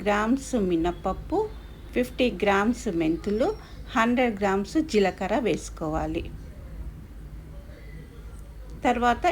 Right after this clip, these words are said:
ఇంగువ కూడా వేసుకోవాలి. ఇంగువ కూడా కొంచెం ఎక్కువగానే వేసుకోవాలి. ఆ స్మెల్ మనకి మళ్ళీ కూరలకి బాగా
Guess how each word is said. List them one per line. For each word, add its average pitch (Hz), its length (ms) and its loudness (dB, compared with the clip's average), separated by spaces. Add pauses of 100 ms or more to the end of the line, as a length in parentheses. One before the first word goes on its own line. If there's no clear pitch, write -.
(200)
ఇంగువ 247 280 8 (140)
కూడా 220 200 6 (100)
వేసుకోవాలి. 165 800 0 (2000)
ఇంగువ 240 240 6 (120)
కూడా 233 180 6 (100)
కొంచెం 233 320 2 (580)
ఎక్కువగానే 214 640 4
వేసుకోవాలి. 165 680 0 (160)
ఆ 214 140 2
స్మెల్ 202 340 0 (120)
మనకి 196 340 -2
మళ్ళీ 196 220 2 (100)
కూరలకి 190 580 0 (280)
బాగా 185 300 4